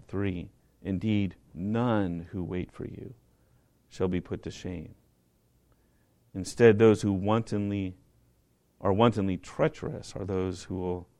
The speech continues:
find shame. And, and I think the implication there is because they put trust in themselves rather than in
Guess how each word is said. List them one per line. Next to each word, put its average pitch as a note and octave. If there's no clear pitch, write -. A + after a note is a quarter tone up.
find F2+
shame. F#2
And, F2+
and F2+
I F2
think A2+
the F#2+
implication A2+
there F2
is F2+
because A#2+
they A#2+
put A#2+
trust -
in A#2
themselves -
rather F#2+
than F#2+
in F#2